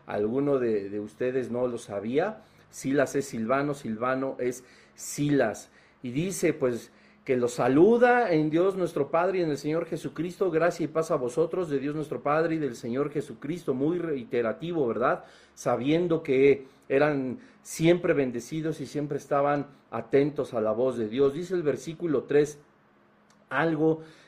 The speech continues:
que Pablo, Silvano y Timoteo, pues, es los quien se presenta y de quienes habla en el versículo tres, es esto:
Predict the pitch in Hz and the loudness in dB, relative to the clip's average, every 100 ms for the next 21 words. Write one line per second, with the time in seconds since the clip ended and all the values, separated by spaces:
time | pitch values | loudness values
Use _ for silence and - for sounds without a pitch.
0 | _ - 131 - 175 180 170 165 160 147 | _ -4 -2 2 2 2 4 2 2 -6
1 | 120 147 170 170 156 156 123 117 113 160 | 0 2 2 0 -2 -4 -2 0 0 2
2 | 165 160 - 110 - 117 - 127 110 - | 4 4 2 -4 -2 -6 -8 -4 -4 -4
3 | 113 107 110 107 - - 143 160 160 143 | -8 -6 -6 -6 -6 -2 -2 -2 -2 -4
4 | 120 - 117 107 101 135 143 147 127 107 | -4 -8 -6 -6 -4 -2 0 0 -2 -4
5 | 107 - 139 151 120 110 139 190 - - | -6 -8 -6 -4 -4 -2 0 0 -4 -18
6 | - - - 131 - 190 208 - 143 | -20 -14 -4 -2 4 6 6 4 -4